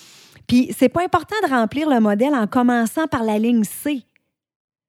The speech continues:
Tu sais, tu peux commencer, par exemple, avec la ligne qui te, qui te pose un problème.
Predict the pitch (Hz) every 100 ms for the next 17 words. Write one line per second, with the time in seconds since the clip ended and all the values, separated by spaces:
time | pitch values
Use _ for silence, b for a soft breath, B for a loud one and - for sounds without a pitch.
0 | _ - 294 339 - 302 294 254 220 214
1 | 392 240 208 202 311 226 202 202 214 190
2 | 240 320 - - 185 196 B B B -
3 | - 254 262 240 196 - 185 202 311 302
4 | 180